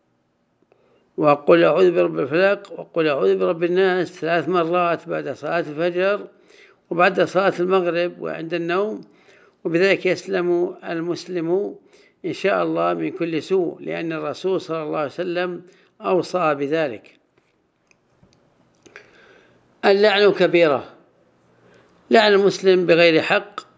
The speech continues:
من كبائر الذنوب ومن المعاصي الظاهرة، وإذا كان لعن للوالدين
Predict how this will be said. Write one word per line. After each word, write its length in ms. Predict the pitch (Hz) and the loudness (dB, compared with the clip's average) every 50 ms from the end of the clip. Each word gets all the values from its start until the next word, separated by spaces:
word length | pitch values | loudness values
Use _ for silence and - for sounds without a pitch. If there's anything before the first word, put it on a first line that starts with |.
| _ - | _ 2
من 180 | 196 175 165 | 2 2 2
كبائر 440 | 156 - 170 170 165 180 196 190 170 | 2 2 2 4 4 4 2 2 0
الذنوب 600 | 160 147 147 160 180 208 202 175 175 175 - - _ _ _ _ _ _ _ _ _ _ _ _ _ _ _ _ | 0 0 0 0 0 2 2 0 -2 -2 -8 -20 _ _ _ _ _ _ _ _ _ _ _ _ _ _ _ _
ومن 160 | - 180 175 170 | -6 -4 -2 0
المعاصي 800 | 165 156 151 131 151 180 196 180 - - 180 180 170 170 - | 0 0 -2 -2 -2 -2 -2 -2 -4 -2 -2 0 0 -2 -4
الظاهرة، 1000 | - - 175 156 135 139 156 175 185 175 185 185 175 160 165 175 165 143 117 - _ _ _ _ _ _ _ _ _ _ | -6 -8 -8 -8 -4 -2 0 0 2 2 2 2 2 0 0 -2 -2 -4 -6 -12 _ _ _ _ _ _ _ _ _ _
وإذا 300 | - 202 202 190 190 185 | -8 -4 -2 0 0 -2
كان 320 | 165 - - 180 165 160 165 | -2 -2 -4 -4 -2 -2 -2
لعن 200 | 185 170 165 180 | -2 -2 -2 -2
للوالدين 1000 | 170 165 160 165 160 170 175 170 165 151 151 160 170 165 156 151 156 - _ | -2 -2 -2 -2 -2 0 -2 -2 -2 -2 -2 -2 0 0 -2 -4 -6 -10 _